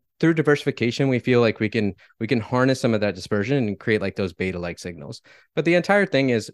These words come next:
at a really high level, all we're trying to do is compare, is, uh, pair up offense and defense. Our, our, like, tagline is offense plus defense wins investment championships. And most people, when they talk to their financial advisor or they look at their portfolio or their four oh one K,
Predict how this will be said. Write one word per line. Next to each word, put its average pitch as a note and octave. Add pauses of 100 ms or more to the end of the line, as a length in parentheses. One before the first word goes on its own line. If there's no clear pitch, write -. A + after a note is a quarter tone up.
(240)
at B2+
a B2
really D#3
high B2
level, A2+ (120)
all D#3
we're F#3
trying C#3+
to B2+
do G#2 (340)
is A#2+
compare, C3
is, A#2
uh, G2+
pair C#3+
up A#2+
offense A#2+
and G#2
defense. - (400)
Our, C#3
our, D3
like, C#3
tagline B2
is G2+
offense B2+
plus F3+
defense B2+
wins A2
investment G#2
championships. B2 (440)
And C3+
most D#3
people, E3+
when C#3
they B2
talk C3
to C#3+
their B2
financial A#2+
advisor A#2+
or G2+
they G2
look A#2+
at A#2+
their A#2
portfolio A#2
or G2
their F#2+
four B2
oh B2
one A#2
K, G#2